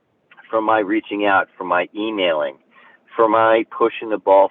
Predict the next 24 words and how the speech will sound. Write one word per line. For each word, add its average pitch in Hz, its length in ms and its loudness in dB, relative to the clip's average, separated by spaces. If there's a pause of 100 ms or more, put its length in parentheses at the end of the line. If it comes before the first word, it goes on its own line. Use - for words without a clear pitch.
forward 90 220 -2
every 90 180 -2
day." 139 140 -2
And 147 80 -6
they're 104 60 -6
like, 92 220 -8
"Oh 143 120 -6
my 110 140 -4
gosh, 131 420 0
that, 110 140 -2 (180)
that's, 104 260 -2 (580)
that's 110 220 0
amazing." 170 520 -2 (500)
See, 135 240 0
I've 160 280 2
never 160 320 4
been 131 280 0
the 127 80 -6
guy 98 540 2 (100)
to 104 60 -10 (120)
sit 110 140 0
around 95 420 0
and 85 180 -12
wait, 80 200 -8